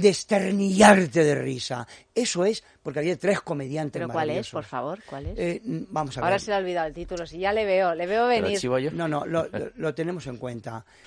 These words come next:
Speaker 1: Eh, se llama
Speaker 3: Ah, bien.
Speaker 1: La Cuenta, pero con tres
Speaker 2: ¿En el Teatro Príncipe de Gran Vía está o
Speaker 1: No,
Speaker 2: no?
Speaker 1: no,
Speaker 2: ¿Dónde
Speaker 1: está en
Speaker 2: está?
Speaker 1: el, en el pequeño Teatro Gran Vía.
Speaker 2: En el pequeño Teatro
Speaker 1: Y
Speaker 2: Gran
Speaker 1: te
Speaker 2: Vía.
Speaker 1: puedo asegurar que hay tres comediantes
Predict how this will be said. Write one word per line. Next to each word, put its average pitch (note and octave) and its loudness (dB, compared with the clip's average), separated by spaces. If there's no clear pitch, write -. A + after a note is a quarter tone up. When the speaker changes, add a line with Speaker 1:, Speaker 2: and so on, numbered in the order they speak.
Speaker 1:
Eh, C#3 -4
se - -16
llama E3+ 2
Speaker 3:
Ah, G2 -6
bien. E2 -16
Speaker 1:
La B2+ -6
Cuenta, C#3+ 0
pero D3+ 2
con C#3 2
tres F#3 0
Speaker 2:
¿En F3+ -6
el F3+ -4
Teatro G#3 2
Príncipe A3+ -2
de A3 0
Gran A3 -2
Vía A#3+ -2
está F#3 -4
o - -2
Speaker 1:
No, D#3 2
Speaker 2:
no? C3 0
Speaker 1:
no, C3 -2
Speaker 2:
¿Dónde C3 -2
Speaker 1:
está F3 0
en G3 2
Speaker 2:
está? F#3+ 4
Speaker 1:
el, - 0
en D3+ -4
el D3 -2
pequeño D3 2
Teatro C3+ -4
Gran B2 -6
Vía. D#3 0
Speaker 2:
En E3 -8
el D#3+ -6
pequeño D3+ -10
Teatro C#3+ -10
Speaker 1:
Y - 0
Speaker 2:
Gran B2+ -6
Speaker 1:
te D#3 4
Speaker 2:
Vía. C#3 -2
Speaker 1:
puedo E3+ 6
asegurar E3+ 0
que - -6
hay C3+ -4
tres E3+ -6
comediantes C#3+ -6